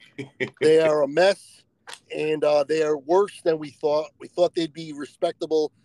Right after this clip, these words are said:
Speaker 2: six, seven win team and in every game and pull off a couple of big wins that you didn't expect. Kinda,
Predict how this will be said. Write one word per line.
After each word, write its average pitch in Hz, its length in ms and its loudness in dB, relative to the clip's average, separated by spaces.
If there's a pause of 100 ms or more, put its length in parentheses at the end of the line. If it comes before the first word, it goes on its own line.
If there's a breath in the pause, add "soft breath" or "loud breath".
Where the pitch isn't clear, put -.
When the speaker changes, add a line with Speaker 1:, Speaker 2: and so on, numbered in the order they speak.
(140)
Speaker 2:
six, - 400 -10
seven 160 320 -2
win 156 200 -6
team 180 520 -4 (640)
and 139 240 -8
in 180 180 2
every 170 300 2
game 165 440 -2
and 143 140 -6 (140)
pull 170 220 0
off - 120 -4
a 165 60 -4
couple 160 320 -8
of 143 60 -16
big 160 220 -8
wins 160 200 -6
that 147 240 -6
you 139 80 -20
didn't 151 200 -12
expect. 160 400 -6
Kinda, 165 240 -2